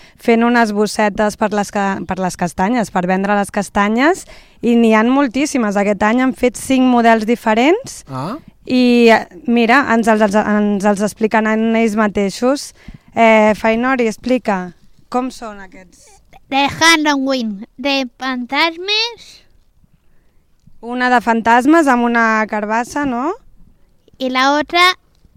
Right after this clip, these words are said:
Speaker 3: d'aranya.
Speaker 1: I una aranya. Han fet dos bossetes que estan ambientades de Halloween, molt xules. Quines més tenim per aquí?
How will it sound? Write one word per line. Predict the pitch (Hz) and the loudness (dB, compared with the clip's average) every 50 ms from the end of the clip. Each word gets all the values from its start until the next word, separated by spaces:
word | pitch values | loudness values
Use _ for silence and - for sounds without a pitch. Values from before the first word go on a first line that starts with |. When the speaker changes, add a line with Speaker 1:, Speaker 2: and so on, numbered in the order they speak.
| _ _ _ | _ _ _
Speaker 3:
d'aranya. | 254 269 262 254 254 247 247 254 254 254 254 247 240 220 208 202 202 - _ _ _ _ - - - - - - - _ _ _ | -4 0 0 0 0 0 0 0 0 0 0 -2 -4 -4 -6 -6 -8 -10 _ _ _ _ -20 -20 -20 -20 -20 -20 -20 _ _ _
Speaker 1:
I | 214 226 | -2 -2
una | 226 233 226 220 | 0 2 2 2
aranya. | 214 202 196 196 196 196 202 214 226 240 226 - _ _ - | 2 2 2 2 0 -2 -2 -4 -4 -6 -8 -10 _ _ -8
Han | 202 208 208 214 208 | -6 -4 -2 -4 -4
fet | - - 233 226 226 214 196 | -2 0 2 2 2 0 2
dos | 190 233 240 247 233 | 2 2 2 2 2
bossetes | 220 262 254 - - 254 240 277 294 - | 0 -2 -2 0 0 0 2 2 0 0
que | - 269 | -2 -4
estan | 240 - - 240 233 | -2 0 0 0 0
ambientades | 233 247 240 233 233 226 226 220 220 220 226 240 233 202 | 0 0 2 0 2 2 2 4 4 4 2 2 2 0
de | 233 214 | 0 0
Halloween, | - - 202 185 185 185 185 190 196 202 196 190 | 0 0 0 0 2 2 0 0 -2 -2 -2 -4
molt | 190 190 190 190 185 - | -4 -4 -4 -4 -6 -8
xules. | - - 180 175 175 175 170 175 - - - - - - _ _ - _ _ _ _ _ | -8 -6 -4 -4 -4 -6 -6 -8 -10 -16 -20 -20 -20 -20 _ _ -20 _ _ _ _ _
Quines | - 262 262 269 277 277 247 262 | -2 0 2 4 4 4 2 2
més | 269 262 254 - | 2 2 0 2
tenim | - 269 262 262 233 220 208 190 | 2 2 2 4 2 2 2 0
per | 214 208 202 | 0 0 -2
aquí? | 170 - 202 190 185 180 175 | -2 -2 -2 -2 -2 -2 -4